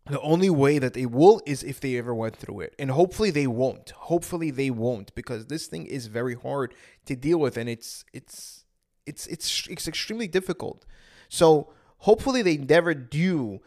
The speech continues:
experience that. But I've come to conclude is that they have, they will never understand us of what we actually experience and what we actually are going through because they never went through it.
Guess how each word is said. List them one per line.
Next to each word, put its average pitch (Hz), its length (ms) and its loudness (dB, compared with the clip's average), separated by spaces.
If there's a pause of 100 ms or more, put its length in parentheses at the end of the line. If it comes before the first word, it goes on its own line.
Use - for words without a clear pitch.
(180)
experience 147 800 -4
that. 104 360 -6
But 139 80 -2
I've 147 240 -4
come 196 220 -6
to 220 120 -10
conclude 156 480 -10
is 120 140 -10
that 113 300 -4 (520)
they 160 360 0
have, 170 500 -4
they 151 220 -2
will 190 160 0
never 143 760 -2
understand 139 720 -6 (140)
us - 500 -2 (300)
of 113 240 -4
what 135 260 0
we 147 220 -4
actually 139 420 -4
experience 127 840 -6
and 117 180 -8
what 135 160 -6
we 151 120 -6
actually 131 420 -4
are 110 80 -4
going 151 480 -2
through 120 260 -10
because 139 540 -8
they 120 100 -6
never 120 240 -6
went 117 320 -8
through 107 280 -10
it. - 160 -14